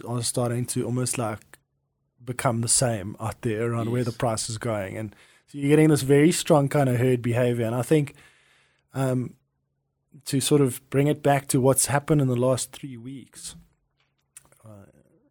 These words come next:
Speaker 1: the last year, and then the kind of price crash that happened in the last three weeks of Bitcoin and eth, um,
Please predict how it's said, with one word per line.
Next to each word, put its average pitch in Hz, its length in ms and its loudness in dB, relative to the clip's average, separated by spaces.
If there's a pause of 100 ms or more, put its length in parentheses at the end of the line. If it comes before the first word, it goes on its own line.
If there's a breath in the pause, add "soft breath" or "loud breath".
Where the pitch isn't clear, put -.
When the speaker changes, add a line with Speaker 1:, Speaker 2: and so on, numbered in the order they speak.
(240)
Speaker 1:
the 123 100 -20
last 131 380 -2
year, 147 200 6
and 127 160 2
then 117 80 -4
the 117 60 -6
kind 135 220 -2
of - 160 -10
price 156 280 4
crash - 440 0
that 127 120 -4
happened 123 300 -2
in 120 120 -2
the 117 100 -2
last 113 340 -4
three 117 200 -4
weeks - 440 -8
of 107 240 -20
Bitcoin 110 340 -10
and 104 140 -10
eth, 107 220 -18 (1080)
um, 110 400 -20